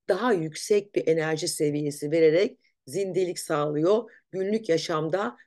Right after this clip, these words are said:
daha enerjik ve motive olmamıza yardımcı oluyor. İyi bir sindirim sistemiyle,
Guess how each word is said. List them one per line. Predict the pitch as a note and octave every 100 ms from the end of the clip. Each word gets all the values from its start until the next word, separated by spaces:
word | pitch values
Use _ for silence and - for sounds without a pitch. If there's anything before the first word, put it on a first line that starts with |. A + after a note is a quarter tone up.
| _
daha | F3+ F#3+ -
enerjik | F3 F3 F3 F#3+ G3 -
ve |
motive | E3 D#3+ D#3+ F#3 F#3+ -
olmamıza | D3+ D#3 C#3+ D3 D3
yardımcı | D3+ D#3 D3+ D3+ D3 D3
oluyor. | D3+ D#3 G#3 G#3+ - - _
İyi | A#3 C4
bir | B3
sindirim | A#3+ G#3 G#3 A3
sistemiyle, | A3 F#3+ - F#3+ F#3 F3+ F3+ E3+